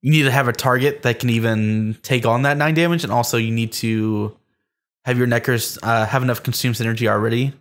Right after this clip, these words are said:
and also setting up all that, it's just, it's a real big pain. But I think in this particular instance, I was really amazed by it because it was like, what, uh, ten, you're basically doing nineteen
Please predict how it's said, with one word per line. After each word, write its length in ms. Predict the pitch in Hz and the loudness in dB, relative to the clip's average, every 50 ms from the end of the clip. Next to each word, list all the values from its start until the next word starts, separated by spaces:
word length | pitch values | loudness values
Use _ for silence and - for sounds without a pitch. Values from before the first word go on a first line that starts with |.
| _ _ - | _ _ -4
and 160 | 113 123 139 | -2 0 2
also 280 | 139 156 156 - 151 131 | 2 2 2 2 0 0
setting 340 | - - 135 131 127 120 | 2 2 0 0 0 0
up 380 | 101 123 131 135 - - - _ _ _ _ - - - | 0 0 0 0 0 -6 -18 _ _ _ _ -12 -4 0
all 200 | 131 135 139 139 | 0 2 2 2
that, 300 | 151 151 156 160 - - | 2 2 2 2 0 0
it's 140 | 135 131 - | -2 -2 -2
just, 240 | - 139 139 - - - - - - - - | -2 -2 -4 -6 -12 -20 -20 -20 -20 -14 -8
it's 140 | - 143 - | -6 -4 -2
a 40 | 180 | 0
real 160 | 196 220 214 | 2 2 4
big 180 | 185 185 151 - | 4 2 0 0
pain. 260 | 170 147 143 151 135 | 0 0 0 0 0
But 100 | 127 139 | 0 0
I 40 | 143 | 0
think 180 | 139 185 185 | 0 0 0
in 60 | 180 170 | 0 0
this 120 | 151 - | -2 -2
particular 480 | - - 139 - - - 147 139 123 120 | -4 -8 -8 -8 -4 -2 -2 0 0 0
instance, 340 | 123 - - 135 131 - | -2 -2 -2 -4 -4 -2
I 100 | - 120 | 0 0
was 180 | 127 135 123 117 | 2 2 0 0
really 380 | 117 120 127 131 131 139 131 117 | -2 -2 0 0 2 2 2 2
amazed 340 | 110 107 110 117 110 - | 0 0 0 0 -2 0
by 120 | - 131 131 | -2 -2 0
it 120 | 131 120 | 0 -2
because 300 | 123 120 - 120 110 113 | -4 -2 0 0 0 0
it 60 | 120 | 0
was 120 | 120 117 110 | -2 0 0
like, 220 | 110 110 107 - | -2 -2 -2 0
what, 240 | 113 107 95 - - _ _ _ _ - - _ _ | -2 -2 -2 -4 -12 _ _ _ _ -20 -20 _ _
uh, 260 | - 113 113 113 107 107 | 0 2 2 2 2 0
ten, 720 | - - 143 139 131 131 127 127 120 120 117 110 - - _ - | -2 -2 -2 0 0 0 0 0 0 0 -2 -4 -6 -10 _ -6
you're 140 | 120 135 143 | -2 0 2
basically 360 | 147 170 170 170 170 151 139 | 2 2 0 0 0 0 2
doing 220 | 139 135 131 123 | 2 2 2 2
nineteen 680 | 117 117 127 123 - - 131 127 131 131 127 123 110 98 | 2 2 0 0 -2 -2 -2 0 0 0 0 -2 -2 -6